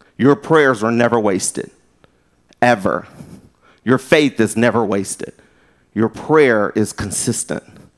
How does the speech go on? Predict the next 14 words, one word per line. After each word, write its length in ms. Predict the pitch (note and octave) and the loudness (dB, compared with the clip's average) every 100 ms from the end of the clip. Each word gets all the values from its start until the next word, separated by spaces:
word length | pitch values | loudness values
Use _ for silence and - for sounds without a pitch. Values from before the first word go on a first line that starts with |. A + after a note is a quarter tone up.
| _ _ _ - | _ _ _ -8
and 200 | G#2+ G#2+ | -4 0
God 280 | A2 A#2 G2+ | 2 2 0
believes 400 | A2 A2+ B2+ G2+ | -2 -2 -2 -2
that 260 | G2 F2 | -4 -4
and 160 | - F#2+ | -4 -4
receives 440 | G2 - B2 A2+ | -4 -2 -2 -2
that. 200 | G#2+ - - _ _ - | -2 -4 -10 _ _ 0
In 420 | G3 G#3 G#3+ F3 - | 2 4 0 -2 -6
prison, 600 | - F#3 G3 D3+ C3 G2 | -4 2 2 2 -2 -2
he 200 | F2+ C3+ | -4 0
had 280 | C#3 A2+ - | 0 0 -2
peace. 460 | C#3 F#2 - - - _ _ _ _ _ _ _ _ _ _ _ _ - | -4 -4 -8 -16 -20 _ _ _ _ _ _ _ _ _ _ _ _ -2
In 180 | C#3 C#3+ | 0 0
prison, 600 | - G3+ G3 A#2+ D#2+ | -2 2 2 0 -6